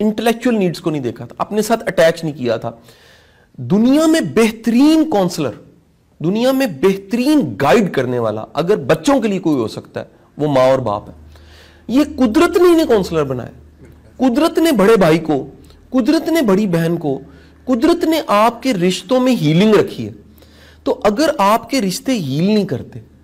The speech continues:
आपके जख्मों को वो ठीक नहीं करते,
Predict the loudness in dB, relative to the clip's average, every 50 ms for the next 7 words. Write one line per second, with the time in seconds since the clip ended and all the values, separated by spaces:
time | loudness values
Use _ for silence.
0 | _ _ _ _ -2 0 0 0 0 -2 -2 -2 0 0 -2 -6 -10 -4 -2 -2
1 | -2 -2 -2 0 0 0 2 2 2 2 2 0 -6 -16 -20 -20 -20 _ _ _
2 | _ _ _ _ _ _ _ _ _ _ _ _ -14 -14 -8 -4 -2 -2 -2 0
3 | -2 -2 -2 -2 -4 -6 -8 -14 -16